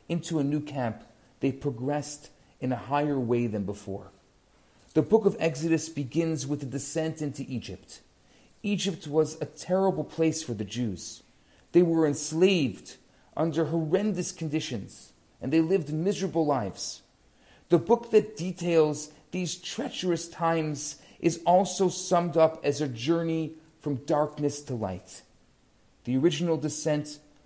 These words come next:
was actually the first part of the eventual journey towards freedom, towards nationhood, and towards a homeland.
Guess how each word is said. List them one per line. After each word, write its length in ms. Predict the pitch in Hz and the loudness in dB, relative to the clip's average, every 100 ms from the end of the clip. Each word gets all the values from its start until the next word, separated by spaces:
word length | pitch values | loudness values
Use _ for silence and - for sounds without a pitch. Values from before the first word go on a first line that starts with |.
| _ 123 | _ -2
was 240 | 135 139 - | -2 -2 -8
actually 680 | - 160 - - 113 95 90 - _ _ - | -8 -6 -8 -6 -4 -4 -6 -12 _ _ -8
the 80 | 120 | -6
first 520 | - - 160 151 - | -6 0 0 0 -8
part 440 | - 135 101 - - - - | -6 -2 -2 -4 -18 -18 -6
of 160 | 117 | -4
the 160 | 123 127 | 2 0
eventual 680 | 113 135 143 - 143 135 | 2 0 0 -2 0 -2
journey 560 | 113 110 135 127 101 92 - - _ | -2 -2 0 0 -2 -4 -10 -20 _
towards 260 | 117 113 - | -4 -4 -4
freedom, 440 | - 127 104 85 - - - - - | -2 -2 -2 -6 -12 -20 -20 -20 -6
towards 280 | 139 131 110 | 2 2 2
nationhood, 640 | 127 135 - 113 92 87 - _ _ _ - | 0 0 -2 -4 -4 -8 -12 _ _ _ -10
and 160 | 107 | -8
towards 300 | - 139 135 | 0 2 4
a 60 | 123 | 2
homeland. 640 | 127 127 95 82 82 - | 2 0 0 -6 -16 -20